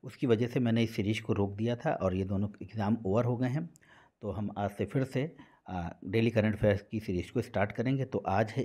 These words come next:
एक जून और हम देख लेंगे एक जून के करंट अफेयर्स को। चलिए स्टार्ट करते हैं। यहाँ पर पहला क्वेश्चन कह रहा है कि हाल ही में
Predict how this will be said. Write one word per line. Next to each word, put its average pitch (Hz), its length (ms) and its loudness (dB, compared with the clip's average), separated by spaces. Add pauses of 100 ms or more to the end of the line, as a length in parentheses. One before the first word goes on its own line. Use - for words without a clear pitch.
(120)
एक 107 200 0
जून 131 300 -2
और 110 100 0
हम 101 180 -2
देख 95 180 -2
लेंगे 110 360 -2
एक 107 200 0
जून 104 180 -2
के 113 140 -2
करंट 101 360 -2
अफेयर्स - 420 -6
को। - 220 -12 (500)
चलिए 87 160 -6
स्टार्ट 107 300 -4
करते 127 260 -4
हैं। 165 160 -4
यहाँ 95 180 -4
पर - 120 -4
पहला 104 240 0
क्वेश्चन 120 320 -2
कह 123 180 4
रहा 104 100 4
है 120 60 2
कि 139 220 -6
हाल 95 240 -2
ही 101 180 2
में 127 260 2